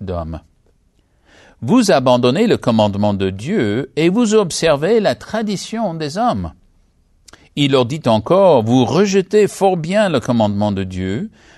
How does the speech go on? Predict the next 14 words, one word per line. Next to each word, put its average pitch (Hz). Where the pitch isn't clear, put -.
pour 117
garder 110
votre 104
tradition. 90
Car 120
Moïse 127
a 110
dit, 120
Honore 135
ton 113
père 131
et 101
ta 123
mère, 127